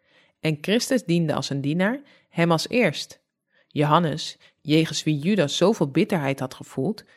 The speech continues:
werd als laatste gediend. Maar Johannes nam dit niet op als een verwijt of als een belediging. Terwijl de discipelen Christus' behandeling gadesloegen,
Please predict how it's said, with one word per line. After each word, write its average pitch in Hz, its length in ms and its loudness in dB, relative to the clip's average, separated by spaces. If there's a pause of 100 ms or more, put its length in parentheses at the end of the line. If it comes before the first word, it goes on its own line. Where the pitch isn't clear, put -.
(240)
werd 170 180 2
als 170 120 0
laatste 226 400 2
gediend. 139 480 -6 (560)
Maar 185 160 4
Johannes 214 440 4
nam 151 200 0
dit 135 120 -6
niet 196 260 0
op 208 200 0
als - 240 -2
een 156 80 -6
verwijt 156 520 0 (260)
of 170 260 2
als 175 140 2
een 160 80 -2
belediging. 156 680 0 (960)
Terwijl 180 280 6
de 233 80 4
discipelen 147 600 0
Christus' 208 420 -4
behandeling 143 540 -2
gadesloegen, 165 840 -2